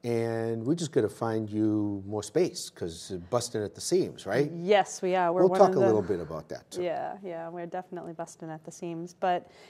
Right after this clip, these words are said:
Speaker 2: it's really nice when we hear stories about how people have come to the Council on Aging, and sometimes you meet people that are, like, just hanging out at different events with each other, and you think they've been friends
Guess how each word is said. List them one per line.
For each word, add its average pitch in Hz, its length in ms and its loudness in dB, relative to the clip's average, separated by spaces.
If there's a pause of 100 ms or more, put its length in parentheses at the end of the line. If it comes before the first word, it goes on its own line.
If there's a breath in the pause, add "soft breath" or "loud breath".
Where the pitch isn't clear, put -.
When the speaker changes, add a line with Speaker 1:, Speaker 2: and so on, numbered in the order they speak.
(180 loud breath)
Speaker 2:
it's 294 160 2
really 320 240 4
nice 247 260 -2
when 220 80 -2
we 208 140 -2
hear 185 320 0
stories 175 560 0
about 165 260 -2
how 165 120 -4
people 165 300 -2
have 160 140 0
come 160 200 -4
to 165 100 -8
the 165 60 -6
Council 165 360 -8
on 170 100 -4
Aging, 160 520 -6 (420 soft breath)
and 208 100 -6
sometimes 233 460 -2
you 196 100 0
meet 185 300 -2
people 175 380 -2
that 165 160 -2
are, 160 320 -4
like, 175 180 -6
just 185 160 -2
hanging 175 380 -4
out 170 160 0
at 160 100 -4
different 180 240 -4
events 175 300 -2
with 185 120 -6
each 175 160 -8
other, 170 140 -4
and 175 160 -4
you 190 60 -2
think 226 240 -6
they've 226 180 -2
been 180 180 -4
friends 208 680 -4